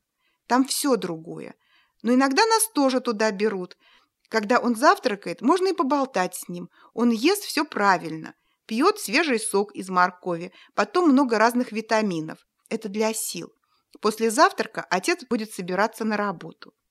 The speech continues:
Мы с Андресом выйдем на балкон,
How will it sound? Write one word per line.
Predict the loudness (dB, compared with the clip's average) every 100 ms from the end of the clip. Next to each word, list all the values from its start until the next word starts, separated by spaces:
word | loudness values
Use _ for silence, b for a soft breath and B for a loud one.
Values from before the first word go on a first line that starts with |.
| _ _ _ _ _ _ _ _ _ _ _ _
Мы | 0 0
с | 2
Андресом | -4 -4 -10 -12 -12
выйдем | -4 -2 4 4
на | 2
балкон, | -2 -6 -8 -10